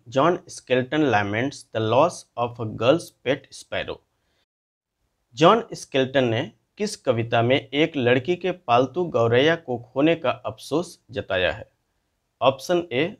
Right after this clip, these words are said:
The Book of Philip Sparrow, option B, The Turning of Eleanor Rumming, option C, Garland of Laurel, option D, none of these।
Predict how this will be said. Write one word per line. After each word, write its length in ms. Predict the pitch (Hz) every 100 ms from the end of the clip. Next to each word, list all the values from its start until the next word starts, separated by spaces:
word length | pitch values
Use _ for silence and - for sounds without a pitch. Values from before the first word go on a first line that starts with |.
| _
The 180 | 104 113
Book 300 | 110 151 160
of 260 | 165 165 -
Philip 280 | 123 147 -
Sparrow, 580 | - 120 127 156 190 _ -
option 380 | 117 117 151 139
B, 280 | 151 196 - _ -
The 160 | 117 117
Turning 380 | 131 143 175 175 127
of 240 | 123 123 _
Eleanor 380 | 110 117 131 139
Rumming, 400 | 117 117 135 202 - _ _ _ _ _ -
option 400 | 139 139 180 175
C, 380 | 175 175 185 -
Garland 500 | 110 107 113 127 147
of 160 | 151 147
Laurel, 440 | 113 107 107 165 202 _ -
option 460 | 120 117 - 143
D, 260 | 120 175 214 _ _ _ _
none 220 | 117 107
of 180 | 110 - _
these। 340 | - - -